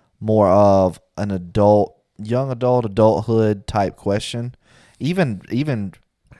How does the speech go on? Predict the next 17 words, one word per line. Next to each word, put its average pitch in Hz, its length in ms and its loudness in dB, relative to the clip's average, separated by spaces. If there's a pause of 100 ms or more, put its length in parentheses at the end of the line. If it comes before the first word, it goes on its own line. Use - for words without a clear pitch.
(1000)
forward. 101 600 -2 (760)
Like, 104 400 0
you 127 200 0
can, 120 340 -2 (220)
so 127 180 0
here's 151 200 2
my, 120 260 2
here's 131 160 -2
my 120 80 -2
thought. 90 400 -2 (2000)
I 120 80 2
don't 156 200 2
think - 840 -8 (1300)
you 117 180 -2
can 113 260 -6
form 113 560 0
identity 104 720 -2